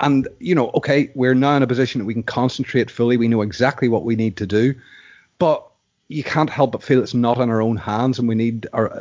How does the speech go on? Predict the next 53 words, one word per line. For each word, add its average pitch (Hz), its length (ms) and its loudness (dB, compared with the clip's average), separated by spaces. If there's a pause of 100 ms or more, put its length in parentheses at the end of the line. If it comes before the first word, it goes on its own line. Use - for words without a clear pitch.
the, 107 260 -2
the 110 160 2
football 120 360 2
gods 113 440 0
to, 113 380 2
uh, 107 140 2 (720)
to, 185 220 2
to, 151 220 0
to 139 120 -10
conspire 151 420 2
some, 131 460 -2
some 143 220 0
luck 131 280 0
for 190 180 0
us 180 100 -2
somewhere 175 280 0
down 165 160 0
the 156 60 0
line, 139 160 0
'cause 113 140 -6
we 123 80 0
were 120 160 2
devoid 117 440 0
of 113 120 0
it - 140 -8
tonight. 110 380 -2 (200)
But 143 200 -2 (340)
it's 185 160 -2
not 202 160 0
beyond 143 340 2
the 139 80 2
realms 120 200 2
of 110 80 -10
possibility 110 420 -4
we 104 120 -4
can 104 160 -4
make 127 260 2
top 151 220 0
four. 139 360 0 (320)
Wha-, 165 300 -2 (140)
you 202 120 -2
know, 202 80 2
where 190 200 0
do 226 80 0
you, 170 100 -4
where, 196 180 0
where 214 160 0
do 240 60 0
you 214 100 0
think - 480 -2
after 151 360 0
that 131 260 2
tonight 117 400 -4